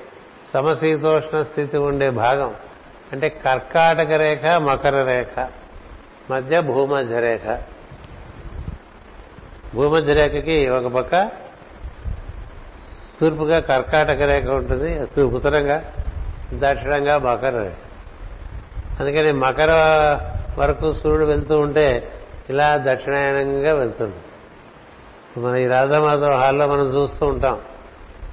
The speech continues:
కదా, మనకి మార్చి రాగానే ఇక్కడి నుంచి వచ్చేస్తూ ఉంటుంది. ఎక్కడి నుంచి? almost మన సింహద్వారం పక్కన కిటికీలోంచి ఎండ పడుతుంది.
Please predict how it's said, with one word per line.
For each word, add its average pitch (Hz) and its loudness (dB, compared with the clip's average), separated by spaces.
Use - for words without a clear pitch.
కదా, 127 2
మనకి 135 0
మార్చి 139 2
రాగానే 147 2
ఇక్కడి 143 0
నుంచి 143 0
వచ్చేస్తూ 127 -2
ఉంటుంది. 95 -8
ఎక్కడి 135 0
నుంచి? 143 0
almost 135 0
మన 147 0
సింహద్వారం 135 2
పక్కన 131 -2
కిటికీలోంచి 135 0
ఎండ 135 0
పడుతుంది. 117 -2